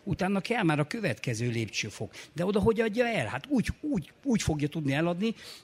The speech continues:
hogyha ez az edző el van ismerve. És nem azt mondom, hogy pénzt kell adni neki, hanem, hanem mit tudom én,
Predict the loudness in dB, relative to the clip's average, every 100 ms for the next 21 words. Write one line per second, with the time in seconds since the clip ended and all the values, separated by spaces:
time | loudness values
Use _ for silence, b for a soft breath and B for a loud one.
0 | -4 -2 0 2 4 2 2 4 4 6
1 | 6 6 4 0 -2 -2 -4 -6 B -6
2 | -4 0 -2 2 4 6 4 4 2 2
3 | 2 0 0 0 -2 -2 -2 -4 b b
4 | b b 4 6 6 6 4 6 6 4
5 | 4 6 8 8 6